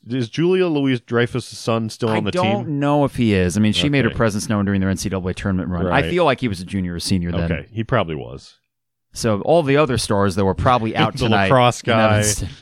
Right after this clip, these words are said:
Speaker 1: <laughs> I
Speaker 2: And
Speaker 1: know
Speaker 2: I'm
Speaker 1: with
Speaker 2: not
Speaker 1: a
Speaker 2: really sure
Speaker 1: real
Speaker 2: what happened
Speaker 1: awkward
Speaker 2: there.
Speaker 1: shot out of bounds to Northwestern.
Speaker 2: Another sluggish start for Illinois. That's unfortunate.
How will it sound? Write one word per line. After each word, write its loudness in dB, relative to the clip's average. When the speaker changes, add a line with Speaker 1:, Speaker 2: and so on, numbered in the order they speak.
Speaker 1:
<laughs> 0
I -2
Speaker 2:
And 4
Speaker 1:
know 6
Speaker 2:
I'm 4
Speaker 1:
with 2
Speaker 2:
not 6
Speaker 1:
a 4
Speaker 2:
really 4
sure 4
Speaker 1:
real 6
Speaker 2:
what 4
happened 2
Speaker 1:
awkward 2
Speaker 2:
there. 4
Speaker 1:
shot 4
out 0
of -4
bounds -4
to -12
Northwestern. -8
Speaker 2:
Another 2
sluggish 0
start 0
for -4
Illinois. 0
That's -4
unfortunate. -2